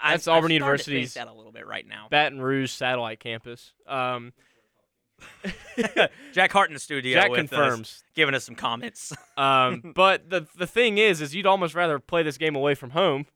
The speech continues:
Speaker 2: Um, I mean, this is Auburn's first home game in twenty days.
Speaker 1: That's crazy.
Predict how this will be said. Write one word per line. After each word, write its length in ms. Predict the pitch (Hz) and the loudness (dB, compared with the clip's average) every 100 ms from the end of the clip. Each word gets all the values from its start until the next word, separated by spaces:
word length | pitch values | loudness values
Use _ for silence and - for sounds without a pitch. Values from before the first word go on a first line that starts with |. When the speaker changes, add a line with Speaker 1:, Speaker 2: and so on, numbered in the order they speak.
| _ | _
Speaker 2:
Um, 460 | 127 123 120 117 120 _ _ _ | -2 0 0 -4 -12 _ _ _
I 80 | 143 | -2
mean, 80 | 170 | -2
this 120 | 208 | 0
is 80 | 240 | 2
Auburn's 280 | 240 185 | 2 0
first 200 | - 196 | -2 -4
home 180 | 185 180 | -2 -4
game 120 | 160 139 | -2 -4
in 60 | |
twenty 240 | - 151 143 | -6 -8 -6
days. 320 | 117 85 _ _ _ _ _ _ _ _ | -8 -10 _ _ _ _ _ _ _ _
Speaker 1:
That's 240 | 139 180 | -6 -6
crazy. 480 | - 139 117 123 - | -10 -8 -8 -8 -20